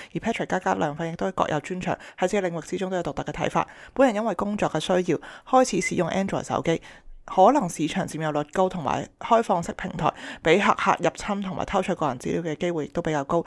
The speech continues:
以往對住病毒呢，惡意程式嘅刻板印象就係令到手機不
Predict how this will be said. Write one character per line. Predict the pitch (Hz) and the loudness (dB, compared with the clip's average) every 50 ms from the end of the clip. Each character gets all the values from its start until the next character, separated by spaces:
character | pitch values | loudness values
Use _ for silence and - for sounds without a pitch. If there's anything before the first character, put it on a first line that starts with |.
| - - - - - | -4 -14 -14 -4 0
以 | 180 190 | 2 2
往 | 190 190 185 | 4 2 2
對 | 190 180 | 0 -2
住 | 175 - 170 | -2 -2 -2
病 | - 165 156 156 | 0 0 0 0
毒 | 165 - - | -2 0 0
呢， | - - - | 0 0 2
惡 | - 190 - - | 2 0 0 0
意 | 151 | -4
程 | - 170 - 165 | -6 -6 -6 -6
式 | 180 175 | -6 -6
嘅 | - - 180 165 | -4 -4 -4 -2
刻 | 165 196 240 - - | -2 -2 -4 -6 -6
板 | 170 156 151 | -4 -4 -4
印 | 165 156 | -4 -6
象 | 151 143 | -6 -4
就 | 139 151 | -2 -2
係 | 143 - - - - - | -2 -2 -4 -8 -10 -6
令 | - 180 | -2 0
到 | 175 185 | 2 2
手 | 170 - 156 143 | 2 2 0 -2
機 | - 202 202 | 0 -2 -4
不 | - - | -4 -6